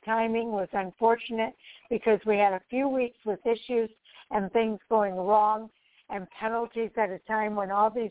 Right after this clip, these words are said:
rumors were going around. It starts to give the outside appearance. I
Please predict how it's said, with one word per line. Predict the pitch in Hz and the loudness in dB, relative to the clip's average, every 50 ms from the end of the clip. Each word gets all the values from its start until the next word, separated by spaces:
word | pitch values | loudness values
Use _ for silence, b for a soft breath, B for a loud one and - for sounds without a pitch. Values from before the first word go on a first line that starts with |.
| - | -6
rumors | 226 214 214 214 208 208 202 185 180 | -6 -4 -4 -4 -4 -6 -6 -6 -8
were | 214 214 180 | -8 -10 -8
going | 156 202 196 196 202 196 190 185 | -4 -2 -2 0 0 -2 -4 -6
around. | 180 185 208 220 214 202 185 165 151 - - _ B B B B B B B B | -6 -4 -2 -2 0 -2 -2 -6 -8 -12 -18 _ B B B B B B B B
It | - 208 - - | -2 -2 -2 2
starts | - 247 247 247 247 - _ | 2 2 2 2 0 -4 _
to | 247 | -12
give | 196 214 226 226 202 | -2 0 0 0 0
the | 208 214 | -2 0
outside | 202 202 202 208 - - 226 214 202 180 | 0 2 0 -2 -2 -4 -4 -4 -2 -4
appearance. | 185 - _ - 233 226 208 190 - - - _ _ _ _ _ _ _ B B B B B B B B B | -6 -8 _ -2 -2 0 0 -2 -4 -8 -12 _ _ _ _ _ _ _ B B B B B B B B B
I | - 208 214 208 | 2 4 4 4